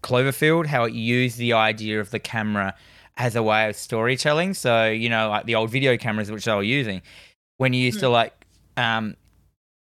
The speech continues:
Speaker 1: there were bits in the movie where the person goes, "Oh my God, did you get that? Let me see." And then it stops for a
Speaker 2: Mm.
Speaker 1: second, and then it cuts back to what was on the tape before,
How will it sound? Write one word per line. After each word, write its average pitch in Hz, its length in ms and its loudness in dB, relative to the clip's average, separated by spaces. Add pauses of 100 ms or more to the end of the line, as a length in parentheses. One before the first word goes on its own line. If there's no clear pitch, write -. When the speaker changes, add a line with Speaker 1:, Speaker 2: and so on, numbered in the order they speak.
(520)
Speaker 1:
there 135 120 4
were 131 100 4
bits 135 320 0
in 127 360 2
the 120 100 2
movie 123 400 2
where 110 120 0
the 95 80 -8
person 117 300 -2
goes, 107 160 -4
"Oh 151 80 2
my 151 140 2
God, 147 180 2
did 127 160 -2
you 139 80 0
get 139 260 0
that? 120 200 -2
Let 131 100 -2
me 127 120 -2
see." 110 520 0 (340)
And 127 100 -2
then 107 100 -2
it - 60 -12
stops - 420 2
for 214 100 0
a 135 40 2
Speaker 2:
Mm. - 80 -6
Speaker 1:
second, 110 340 -2
and 123 120 -2
then 139 120 0
it - 100 -10
cuts - 360 -2
back - 420 0
to 139 180 -2
what 123 300 0
was 135 180 -2
on 123 280 0
the 117 80 -2
tape - 380 -2
before, 110 760 2